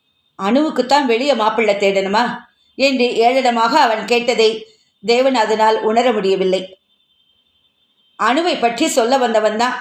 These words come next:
எதையோ பேசிக்கொண்டு போற. அணுவுக்கு பார்த்திருக்கிற பையன் வேறு யாரும் இல்ல, உன் அத்தையின் நாத்தனார் பையன்தான்" என்றார்.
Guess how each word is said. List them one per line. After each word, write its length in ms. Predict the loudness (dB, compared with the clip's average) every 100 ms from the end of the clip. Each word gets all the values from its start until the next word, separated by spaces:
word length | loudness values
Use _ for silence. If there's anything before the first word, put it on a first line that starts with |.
| -14 _
எதையோ 420 | 0 0 2 0 2
பேசிக்கொண்டு 560 | 0 0 -2 0 0
போற. 220 | 0 0 0 -2 -10 _ _ -6
அணுவுக்கு 400 | -2 0 0 -2 0
பார்த்திருக்கிற 520 | 0 0 -2 0 -2
பையன் 320 | 0 0 0 2
வேறு 300 | 2 2 2
யாரும் 320 | 0 0 0
இல்ல, 160 | -2 -2 -6 -16 _ _
உன் 200 | 0 2
அத்தையின் 480 | 0 0 0 0 0
நாத்தனார் 560 | 0 0 0 0 0 -2
பையன்தான்" 540 | 0 0 0 -2 -2 -6 -4
என்றார். 500 | -2 0 0 0